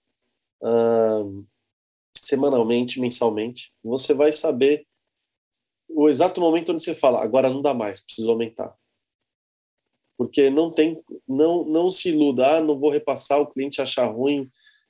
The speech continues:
esse tipo de coisa. Não tem o que fazer. Se você não aumentar, você começa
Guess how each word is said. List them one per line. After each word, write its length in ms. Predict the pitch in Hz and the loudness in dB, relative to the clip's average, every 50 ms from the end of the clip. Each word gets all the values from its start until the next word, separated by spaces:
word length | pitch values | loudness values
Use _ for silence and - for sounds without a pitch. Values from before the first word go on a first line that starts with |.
| _ - | _ -4
esse 180 | 120 120 120 - | -2 -2 -2 -4
tipo 180 | - 123 - | -8 -8 -8
de 120 | - 139 127 | -8 -10 -4
coisa. 340 | - 120 113 104 104 - - _ _ _ _ _ _ | 0 0 0 0 -2 -6 -12 _ _ _ _ _ _
Não 280 | - - - 151 170 175 | -12 -2 0 0 0 2
tem 140 | - 175 170 | 0 -2 -2
o 40 | |
que 80 | 160 - | -2 0
fazer. 400 | - 160 135 120 117 110 104 - - | 2 2 2 2 0 -2 -2 -4 -8
Se 100 | - - | -8 -4
você 260 | 135 143 139 - 151 | -4 -2 -2 0 0
não 140 | 151 170 180 | 0 2 2
aumentar, 600 | 185 180 170 165 151 - - 160 170 180 180 180 _ _ _ _ _ _ _ _ _ _ _ _ _ _ _ _ - - | 2 2 2 0 0 0 2 2 2 2 0 -4 _ _ _ _ _ _ _ _ _ _ _ _ _ _ _ _ -14 -10
você 380 | 127 131 143 139 - - 151 | -8 -6 -4 0 2 2 2
começa 760 | 147 - 156 143 139 135 135 143 139 - - 160 160 156 151 | 2 2 0 2 4 4 2 2 0 0 2 2 4 4 2